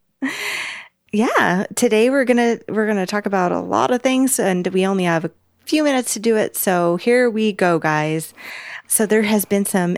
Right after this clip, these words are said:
very interesting advertisement, as you all know, for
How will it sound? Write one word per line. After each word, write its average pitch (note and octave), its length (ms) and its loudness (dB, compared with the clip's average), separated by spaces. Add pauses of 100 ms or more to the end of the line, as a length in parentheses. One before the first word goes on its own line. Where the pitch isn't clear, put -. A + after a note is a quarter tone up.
(120)
very B3 280 0
interesting A#3 560 -2
advertisement, A#3+ 800 0
as F3+ 320 -2
you F3+ 140 0
all E3 180 0
know, A#3 540 0 (300)
for F3+ 480 0